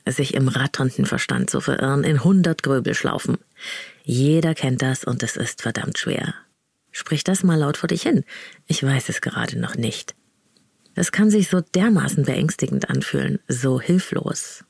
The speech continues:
Und doch ist es ganz normal. Denn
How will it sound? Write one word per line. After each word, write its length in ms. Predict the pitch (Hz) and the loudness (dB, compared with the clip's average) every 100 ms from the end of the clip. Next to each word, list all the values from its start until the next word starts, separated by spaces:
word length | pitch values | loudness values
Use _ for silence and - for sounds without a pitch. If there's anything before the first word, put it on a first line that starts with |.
| _ | _
Und 240 | 147 131 | 0 0
doch 380 | 117 117 202 - - - | 0 -2 -2 -6 -8 -4
ist 240 | 226 - | -4 -2
es 260 | 226 - - | -4 -4 -2
ganz 300 | 240 247 214 | -2 0 2
normal. 580 | 226 214 226 240 - 156 _ _ _ _ _ _ _ _ _ | 4 4 4 4 0 -6 _ _ _ _ _ _ _ _ _
Denn 300 | 160 160 113 | 2 4 2